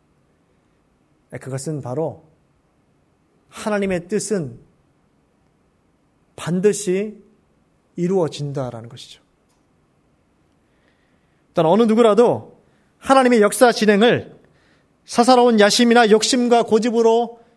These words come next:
거스를 수 없다라는 것을 사울의 전 인생을 통해서 우리에게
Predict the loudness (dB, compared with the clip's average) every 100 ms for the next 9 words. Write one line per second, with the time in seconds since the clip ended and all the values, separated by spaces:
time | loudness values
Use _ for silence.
0 | _ -6 -4 -2 -2 -2 -4 -2 -2 -4
1 | -8 -2 0 2 2 0 0 -2 -4 -2
2 | -2 -4 -10 _ _ _ _ _ _ _
3 | _ _ _ -8 -2 0 0 -2 -4 -4
4 | -2 -4 -4 -6 -6 -8 -6 -6 -6 -6
5 | -4 -6 -8